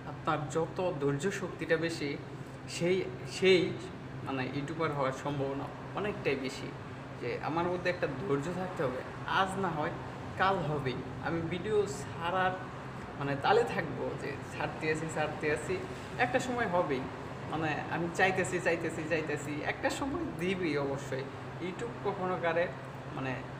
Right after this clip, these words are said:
ফেলে দেয় না, রাখবে। আপনি video করতেছেন, করতেছেন, একটা সময় দেখা যাবে যে আপনার একটা video YouTube থেকে এমনি এমনি ভাইরাল করে দিচ্ছে। আর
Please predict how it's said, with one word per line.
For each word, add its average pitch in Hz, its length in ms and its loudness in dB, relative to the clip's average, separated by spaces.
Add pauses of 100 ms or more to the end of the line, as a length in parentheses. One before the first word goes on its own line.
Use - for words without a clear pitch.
ফেলে 196 300 8
দেয় 131 200 8
না, 117 80 -2 (760)
রাখবে। 139 440 2 (1000)
আপনি 170 380 0
video 170 480 0
করতেছেন, 175 520 -4
করতেছেন, 175 440 -6
একটা 202 220 -6
সময় 240 240 -6
দেখা 226 260 2
যাবে 202 260 2
যে 180 120 0
আপনার - 340 -2
একটা - 200 2
video 165 340 0 (380)
YouTube 160 480 -4
থেকে 139 200 -2
এমনি 165 380 -4
এমনি 156 240 -2
ভাইরাল 139 680 -2
করে 147 140 2
দিচ্ছে। 139 360 0 (520)
আর 156 100 2